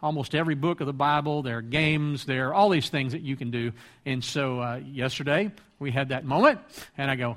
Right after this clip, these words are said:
"Okay, guys, here are the apps you can do. If you do anything else, I'll cut your hands off." So, uh, but here, here's your app right here. So,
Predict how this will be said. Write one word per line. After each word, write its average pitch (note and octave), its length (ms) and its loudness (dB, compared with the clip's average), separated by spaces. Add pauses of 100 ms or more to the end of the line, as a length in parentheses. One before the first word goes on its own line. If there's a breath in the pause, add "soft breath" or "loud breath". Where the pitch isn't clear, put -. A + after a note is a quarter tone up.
"Okay, G3+ 280 4
guys, D#3+ 260 6
here D#3 140 2
are - 20 2
the D3+ 120 2
apps C#3 280 0
you - 60 -12
can B2+ 100 -10
do. C3 60 -16
If - 280 -20
you A2 60 -8
do G#2+ 160 -4
anything C#3 260 -2
else, E3 200 2
I'll C3+ 80 -4
cut - 180 -6
your C3+ 80 -6
hands C#3 260 -2
off." - 220 -12 (240 loud breath)
So, F#3+ 260 8
uh, D3 400 10 (340)
but C3+ 160 0
here, E3+ 200 6
here's E3+ 300 4
your F3 120 8
app E3+ 320 10 (160)
right D3+ 320 4
here. C#3+ 240 4 (500 soft breath)
So, D#3 500 4